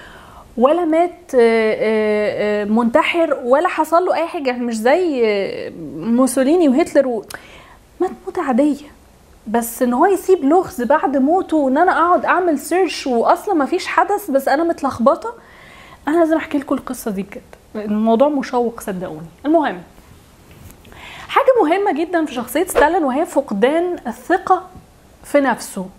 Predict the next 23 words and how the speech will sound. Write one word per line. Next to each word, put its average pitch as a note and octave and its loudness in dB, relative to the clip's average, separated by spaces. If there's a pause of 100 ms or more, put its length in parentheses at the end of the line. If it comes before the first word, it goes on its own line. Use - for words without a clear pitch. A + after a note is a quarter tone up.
مش A3+ 0
بس C4 0
في، A3 -6
في G3+ -6
الاخرين، A#3 -2
لا D4+ 4
ده A3 -2
في A#3 -8
نفسه C4+ -8
هو. F#3+ -6
في F4 0 (160)
مؤرخ D4 2 (360)
كان F4+ 2
بيتكلم D#4 0
على A#3 -2
انه D4 -2
قد G#3 -4
ايه C#4+ 0
ستالين E4 0 (120)
اتصدم D4 0
لما C#4 -2
هتلر، C#4 2 (480)
آه، A#3 4